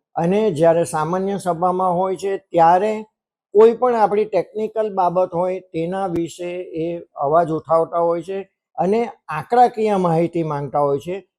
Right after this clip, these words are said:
તાત્કાલિક ધોરણે આંકડાકીય માહિતી આપણી પાસે હોતી નથી અને જો એ માંગશે એક, બે, પાંચ દિવસ પછી પણ અમે એ આપવા માટે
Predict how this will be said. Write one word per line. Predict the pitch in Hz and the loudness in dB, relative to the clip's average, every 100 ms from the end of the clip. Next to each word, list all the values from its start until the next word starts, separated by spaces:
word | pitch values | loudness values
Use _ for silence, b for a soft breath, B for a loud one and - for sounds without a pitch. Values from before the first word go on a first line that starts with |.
| _ | _
તાત્કાલિક | 170 156 - 202 208 190 | -2 -2 0 2 2 0
ધોરણે | 156 180 185 190 190 | 2 2 2 0 -4
આંકડાકીય | 151 135 165 170 160 185 | -4 -6 -6 -8 -4 -4
માહિતી | 180 156 170 170 - 196 | -4 -4 -6 -6 -6 -2
આપણી | 185 156 180 | 0 0 -2
પાસે | 185 175 196 | -4 -4 -4
હોતી | 165 190 190 220 | -2 -2 -2 -6
નથી | 156 135 123 _ _ - | -6 -10 -12 _ _ -6
અને | 185 226 226 | -2 0 0
જો | 151 214 | 2 4
એ | 196 202 | 4 2
માંગશે | 170 151 160 - 208 226 - | 0 -4 -6 -8 -8 -10 -6
એક, | 170 175 | -6 -6
બે, | 160 180 | -4 -2
પાંચ | 180 170 175 | -2 -4 -4
દિવસ | 170 180 180 | -4 -6 -8
પછી | 180 196 | -10 -10
પણ | 220 196 | -8 -8
અમે | 175 | -6
એ | 196 | -6
આપવા | 185 160 175 | -6 -6 -6
માટે | 185 185 - | -6 -8 -12